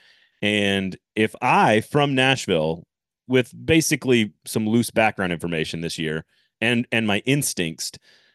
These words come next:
uh, thought that Nick Saban could walk away at the end of the season at some point, very random point, then certainly the leaders of the Alabama Crimson Tide football program probably have some idea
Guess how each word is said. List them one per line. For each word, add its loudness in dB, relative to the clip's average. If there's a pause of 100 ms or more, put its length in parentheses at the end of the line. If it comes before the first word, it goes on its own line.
(200)
uh, 2
thought 2
that 2
Nick 2
Saban 2
could 0
walk 4
away 2
at 0
the -2
end -2
of -2
the -4
season -2
at -4
some -2
point, -6 (360)
very 2
random 0
point, -4 (300)
then 0
certainly 0
the -2
leaders 0
of 0
the 4
Alabama 2
Crimson -4
Tide 0
football 2
program -2 (420)
probably 2
have -2 (220)
some -2
idea -2